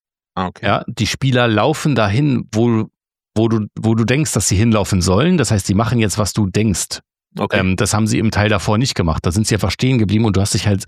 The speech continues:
Speaker 2: darüber geärgert, dass das Spiel so kacke ist. Weil,
Speaker 1: Mhm.
Speaker 2: ne, du machst einen Laufpass und der bleibt einfach stehen, der Stürmer.
Speaker 1: Das ist
Speaker 2: Oh,
Speaker 1: schlecht.
Speaker 2: voll, ne, das ist schlecht. Das ist hier besser geworden. Deswegen,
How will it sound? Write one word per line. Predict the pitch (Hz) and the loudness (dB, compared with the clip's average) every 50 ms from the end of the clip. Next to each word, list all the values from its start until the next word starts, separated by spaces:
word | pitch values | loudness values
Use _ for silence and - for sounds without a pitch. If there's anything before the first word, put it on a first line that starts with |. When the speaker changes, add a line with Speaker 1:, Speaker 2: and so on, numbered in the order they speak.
| - - - - - - | -12 -18 -18 -18 -8 -6
Speaker 2:
darüber | 107 98 101 123 110 107 98 | -2 0 0 2 2 0 0
geärgert, | 95 - 92 110 117 113 110 98 | 0 0 0 0 0 0 -2 -2
dass | - 101 | -2 -2
das | - 113 104 | -2 -2 -2
Spiel | - - - 143 151 | -2 -2 0 0 2
so | 139 110 98 | 2 0 -2
kacke | - - - 92 - 104 | -2 -2 -4 -4 -2 -2
ist. | 92 92 92 - - - _ _ _ _ _ | -2 0 -2 -2 -4 -6 _ _ _ _ _
Weil, | - 92 95 101 | -2 0 0 2
Speaker 1:
Mhm. | 113 | 2
Speaker 2:
ne, | 123 160 - | 2 0 0
du | - 98 | 0 0
machst | 95 98 92 - - | 0 0 0 -2 0
einen | 104 | 0
Laufpass | 92 92 107 - - - 123 - | 0 0 0 -2 -2 -2 -2 0
und | 107 95 | 0 0
der | 104 98 | 0 0
bleibt | 98 104 101 - | 0 0 0 0
einfach | 101 95 - 98 87 | -2 -2 0 -2 -2
stehen, | - - 113 107 | 0 0 0 2
der | 95 85 | 2 0
Stürmer. | - - 82 76 73 69 - - _ _ _ _ _ _ _ _ _ _ _ | 0 -2 -2 -2 -2 -4 -6 -10 _ _ _ _ _ _ _ _ _ _ _
Speaker 1:
Das | - - - 101 - | -6 -4 -4 -2 -2
ist | - | -2
Speaker 2:
Oh, | - | 0
Speaker 1:
schlecht. | 127 131 117 | 0 2 2
Speaker 2:
voll, | 117 - - - _ - | 0 -2 -4 -10 _ -2
ne, | 107 117 131 147 110 | 0 0 2 0 0
das | 107 101 101 | 0 0 0
ist | 101 90 | 0 0
schlecht. | - 95 87 - - _ _ _ _ _ _ | 0 -2 -2 -2 -4 _ _ _ _ _ _
Das | - 98 85 | -4 -2 0
ist | 143 - | -2 -2
hier | - - 175 151 | 0 0 0 0
besser | 139 151 - - 92 | 0 0 0 -2 -2
geworden. | 80 78 73 82 78 80 90 156 202 - - - - - - - | -2 -2 -2 0 0 0 0 0 -2 -2 -6 -12 -18 -18 -6 -4
Deswegen, | 123 101 - - 104 101 120 143 180 190 247 - | -2 -2 0 2 2 2 2 2 2 2 2 0